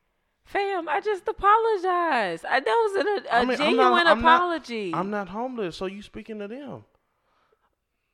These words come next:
Speaker 1: But you the one that made re-, you made the statement that I had took some
Speaker 2: <laughs>
Speaker 1: shots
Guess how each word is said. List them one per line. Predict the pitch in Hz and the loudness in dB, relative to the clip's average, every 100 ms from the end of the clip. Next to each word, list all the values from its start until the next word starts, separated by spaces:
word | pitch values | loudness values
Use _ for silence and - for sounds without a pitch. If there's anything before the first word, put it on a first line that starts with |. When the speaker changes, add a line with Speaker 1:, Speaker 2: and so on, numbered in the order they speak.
| _ _ _ _ _ _ _ _ - - | _ _ _ _ _ _ _ _ -16 -6
Speaker 1:
But | 269 - | -6 -4
you | 392 | -4
the | 370 | -2
one | 349 339 311 | 2 2 2
that | 294 | -2
made | 294 294 285 | 0 0 0
re-, | 277 277 294 | 0 -2 -2
you | 262 254 330 | -4 -6 -8
made | 320 277 254 240 | -4 -4 -4 -6
the | 247 | -12
statement | - 247 240 226 220 | -6 -4 -2 -6 -8
that | 220 214 208 - | -6 -4 -4 -6
I | - 202 208 208 - 196 190 233 - - _ _ _ _ _ _ _ _ - | -4 -2 0 -2 -4 -6 -6 -10 -12 -16 _ _ _ _ _ _ _ _ -4
had | 247 233 - | -2 -2 -4
took | - 254 247 214 | 4 4 4 -4
some | 214 | -8
Speaker 2:
<laughs> | - | -4
Speaker 1:
shots | 254 262 233 180 - | 2 6 6 4 0